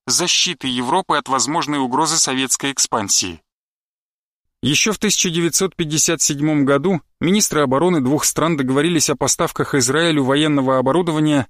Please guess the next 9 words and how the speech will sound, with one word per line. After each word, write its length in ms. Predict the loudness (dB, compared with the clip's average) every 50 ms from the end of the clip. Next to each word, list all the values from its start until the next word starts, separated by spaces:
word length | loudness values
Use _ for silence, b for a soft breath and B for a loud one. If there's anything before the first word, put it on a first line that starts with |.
| _ _ -2
на 140 | 0 2 2
льготных 480 | 2 2 2 0 0 0 -2 -2 0
условиях. 640 | 0 0 0 2 0 0 0 0 0 -2 -4 -8 _ _ _ _ _ _ _ _ _ _ _ -4
Этот 240 | -2 0 -2 -2 -2
факт 300 | -2 -4 -4 -4 -6 -6
хранился 560 | -2 0 2 2 2 2 2 0 0 0 0
в 40 | 0
строжайшей 600 | 0 0 0 0 0 0 0 0 0 0 -2 -2
тайне. 500 | 0 0 0 2 2 2 2 0 0